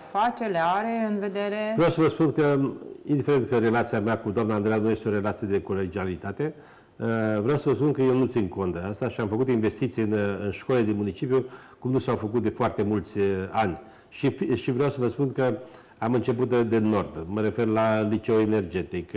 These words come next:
Speaker 2: la liceul Matei Basarab, la liceul mecanic. Uh, grăi-, acum lucrăm,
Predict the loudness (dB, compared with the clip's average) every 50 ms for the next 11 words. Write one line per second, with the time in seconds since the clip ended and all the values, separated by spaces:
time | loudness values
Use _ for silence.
0 | -2 -2 0 0 0 0 0 0 -2 0 0 2 2 4 4 2 2 2 0 0
1 | 0 0 0 0 0 0 -2 -4 -4 -4 -4 -4 -4 -4 -4 -4 -4 -2 -2 -2
2 | 0 2 0 0 -2 -2 -2 -2 0 0 -2 -4 -6 -8 -12 -12 -12 -12 -16 -18
3 | -20 -20 -20 -20 -10 -6 -2 0 0 0 0 0 2 4 4 4 4 2 0 -2
4 | -2 0 0 0 2 0 0 0 0 0 0 2 0 -2 -4